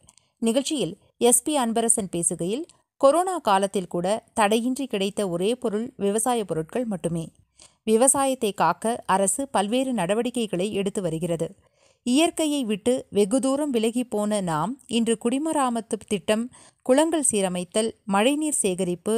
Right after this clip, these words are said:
மரம் நடுதல் போன்ற பணிகளால் இயற்கையை நெருங்கிக் கொண்டிருக்கிறோம். குளத்தை தூர்வாரும் பணியோடு மழைநீர் வழித்தடத்தையும் சீரமைக்க வேண்டும்.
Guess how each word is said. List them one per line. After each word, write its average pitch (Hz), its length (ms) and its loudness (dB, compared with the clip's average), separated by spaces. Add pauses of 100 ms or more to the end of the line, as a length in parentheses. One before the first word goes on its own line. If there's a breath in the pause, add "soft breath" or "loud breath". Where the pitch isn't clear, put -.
(180)
மரம் 226 400 2
நடுதல் 185 460 -2
போன்ற 180 540 -2
பணிகளால் 208 540 0
இயற்கையை 262 600 -2
நெருங்கிக் 226 420 -2
கொண்டிருக்கிறோம். 165 600 -2 (480 loud breath)
குளத்தை 262 520 2
தூர்வாரும் 220 540 0
பணியோடு 190 480 0
மழைநீர் 240 560 -2
வழித்தடத்தையும் 196 840 -4
சீரமைக்க 233 460 -4
வேண்டும். 160 340 -6